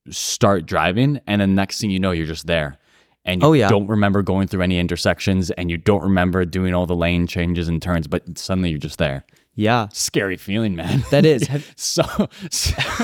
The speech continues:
Speaker 1: <laughs> that's, that's deadly autopilot. <laughs> Oh, my word.
Speaker 2: Have you ever had it when you're, like,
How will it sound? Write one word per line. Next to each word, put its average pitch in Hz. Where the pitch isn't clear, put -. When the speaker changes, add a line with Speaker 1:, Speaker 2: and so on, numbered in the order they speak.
Speaker 1:
<laughs> -
that's, -
that's 123
deadly 113
autopilot. 110
<laughs> -
Oh, 120
my 101
word. 92
Speaker 2:
Have 127
you 135
ever 139
had 151
it 165
when 135
you're, 127
like, 120